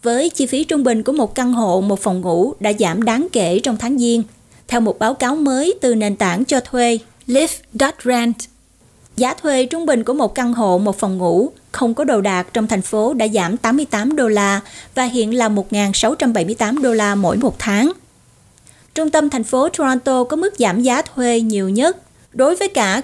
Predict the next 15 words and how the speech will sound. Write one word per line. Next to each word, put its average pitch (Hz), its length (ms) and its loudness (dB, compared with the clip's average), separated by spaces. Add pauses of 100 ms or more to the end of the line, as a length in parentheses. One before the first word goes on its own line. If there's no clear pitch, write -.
căn 294 200 0
hộ 208 280 2
không 262 240 -2
có 320 100 0
đồ 247 180 2
đạc, 202 300 0 (260)
giảm 240 340 -2
mười 302 120 0
sáu 262 300 0
phẩy 220 220 -2
ba 269 140 0
mươi 262 120 0
bảy 208 200 0
phần 233 220 -2
trăm 247 300 0